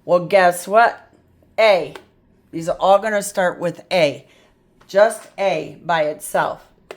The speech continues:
Here's another A. And here's another A.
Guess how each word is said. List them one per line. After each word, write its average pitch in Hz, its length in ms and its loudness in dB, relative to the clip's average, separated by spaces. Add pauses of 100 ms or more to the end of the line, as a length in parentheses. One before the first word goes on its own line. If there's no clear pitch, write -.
(320)
Here's 147 320 -12
another 160 340 -6
A. 254 360 -4 (920)
And 151 160 -14
here's 196 300 -8
another 185 1000 -2 (540)
A. 147 320 4